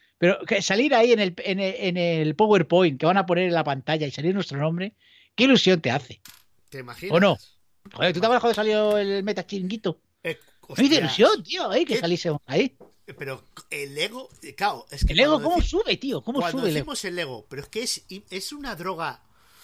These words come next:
Speaker 1: Claro, el ego es una droga.
Speaker 2: Que, que es que no te puedes resistir a ella porque te la produce el propio cuerpo. O sea, no dices, "No, no, no me voy, no salgo a la calle, no me junto con camellos, no, que no me, no me tienten, no sé qué", pero es que es imposible.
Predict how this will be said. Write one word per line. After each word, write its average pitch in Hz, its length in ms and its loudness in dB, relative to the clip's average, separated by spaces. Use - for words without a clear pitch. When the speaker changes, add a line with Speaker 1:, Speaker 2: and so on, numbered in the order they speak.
Speaker 1:
Claro, 175 380 -4
el 131 260 -10
ego 262 140 0
es - 80 -2
una 302 160 0
droga. 175 400 -4
Speaker 2:
Que, 170 260 -12
que 214 100 -10
es 208 100 -6
que 254 160 -12
no 294 140 -12
te 302 100 -10
puedes 226 260 -4
resistir 165 460 0
a 139 80 -6
ella - 220 -10
porque 160 260 -12
te - 100 -14
la 151 160 -8
produce 170 280 -14
el 262 80 -12
propio 233 400 -10
cuerpo. 269 300 -12
O 139 60 -12
sea, 151 280 -8
no 285 160 -10
dices, 208 380 -8
"No, 233 140 -8
no, 202 260 -8
no 185 220 -10
me 196 100 -6
voy, 180 240 -6
no 156 140 -8
salgo 160 280 -6
a 160 40 -2
la 165 160 -2
calle, 247 640 -6
no 165 140 -12
me 180 100 -10
junto 165 380 -12
con 160 160 -14
camellos, 254 760 -8
no, 165 140 -16
que 151 140 -10
no 175 80 -10
me, 180 240 -8
no 175 120 -10
me 185 120 -12
tienten, 240 480 -12
no 208 80 -12
sé 185 160 -12
qué", 262 240 -14
pero 143 120 -16
es 143 60 -18
que 226 60 -10
es 214 100 -6
imposible. 247 680 -12